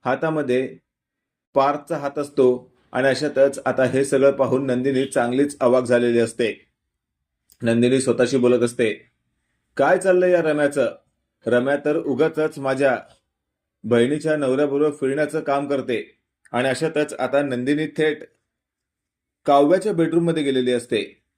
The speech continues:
काव्या तिथेच स्वतःशी एकटीच बडबडत असते. अचानकपणे नंदिनी आल्यावर काव्या बडबडायची थांबते. नंदिनी म्हणत असते, "काव्या,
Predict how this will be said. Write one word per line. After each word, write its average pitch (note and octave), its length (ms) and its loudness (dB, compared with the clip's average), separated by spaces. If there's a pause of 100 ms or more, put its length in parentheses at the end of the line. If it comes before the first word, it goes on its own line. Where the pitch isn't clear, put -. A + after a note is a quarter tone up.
(320)
काव्या A#2+ 380 2
तिथेच B2 440 -2 (540)
स्वतःशी C3+ 420 0
एकटीच C#3+ 440 0
बडबडत C3 440 2
असते. A#2+ 400 -2 (500)
अचानकपणे D#3 600 -2
नंदिनी D3 420 -6
आल्यावर C#3+ 480 0 (320)
काव्या C3 360 4
बडबडायची C3 540 -2
थांबते. B2 540 -4 (600)
नंदिनी B2 300 4
म्हणत C3 220 2
असते, B2 280 2
"काव्या, A#2+ 560 0